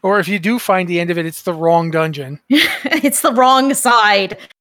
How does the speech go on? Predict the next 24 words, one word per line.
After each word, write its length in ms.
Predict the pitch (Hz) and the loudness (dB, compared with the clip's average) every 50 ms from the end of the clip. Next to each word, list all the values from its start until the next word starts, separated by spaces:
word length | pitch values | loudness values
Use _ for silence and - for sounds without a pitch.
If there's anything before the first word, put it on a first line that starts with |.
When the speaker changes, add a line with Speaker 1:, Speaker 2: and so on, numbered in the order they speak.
| - - - | -20 -12 -6
Speaker 1:
Yeah. 280 | 165 156 147 139 135 | -4 -2 -2 -2 -4
Speaker 2:
You've 140 | 226 247 208 | -6 -6 -2
gone 180 | - 277 285 285 | 0 0 0 0
to 100 | 277 302 | 0 -2
the 80 | 277 | -2
wrong 340 | 254 247 247 254 254 247 240 | 0 2 2 2 2 2 2
end. 220 | 226 214 202 214 202 | 2 0 0 -2 -4
You 120 | 190 226 | -6 -6
need 160 | 247 269 254 | -4 -4 -4
to 40 | 254 | -2
go 140 | - 262 254 | 0 0 0
back 240 | 254 240 233 233 - | 2 0 -2 -2 -4
to 80 | - 254 | -8 -8
the 120 | 226 208 | -6 -4
other 240 | 208 202 202 185 185 | -6 -6 -6 -6 -6
end 200 | 185 180 185 180 | -6 -8 -8 -8
and 140 | 196 226 214 | -8 -8 -6
get 160 | 220 190 - | -6 -6 -4
lost 420 | 214 208 196 208 202 - - - | -2 -2 -2 -2 -2 -4 -10 -10
five 300 | - 208 196 196 202 190 | -6 -4 -2 -2 -4 -6
times 400 | - 196 180 185 175 180 180 - | -8 -12 -12 -10 -10 -10 -12 -12
on 100 | 175 165 | -14 -12
your 160 | 185 180 175 180 | -12 -10 -10 -10
way. 220 | 170 - - - | -8 -8 -10 -12